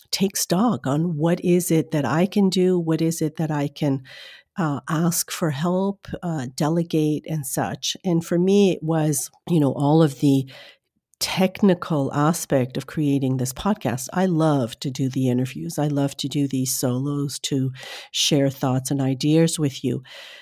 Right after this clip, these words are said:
But then behind that, there's, you know, finding the guests, there's communicating with them, there's scheduling them,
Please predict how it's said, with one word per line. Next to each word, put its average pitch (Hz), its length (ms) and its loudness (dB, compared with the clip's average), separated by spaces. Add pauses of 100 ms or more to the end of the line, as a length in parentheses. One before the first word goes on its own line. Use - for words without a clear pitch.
(240)
But 214 100 2
then 208 180 8
behind 226 640 4
that, 139 320 2
there's, 147 840 2
you 151 100 -4
know, 117 160 -8
finding 151 640 2
the 175 80 0
guests, 160 720 2
there's 123 280 -2
communicating 165 880 2
with 156 160 0
them, 147 280 2
there's 113 220 -4
scheduling 156 720 2
them, 147 540 0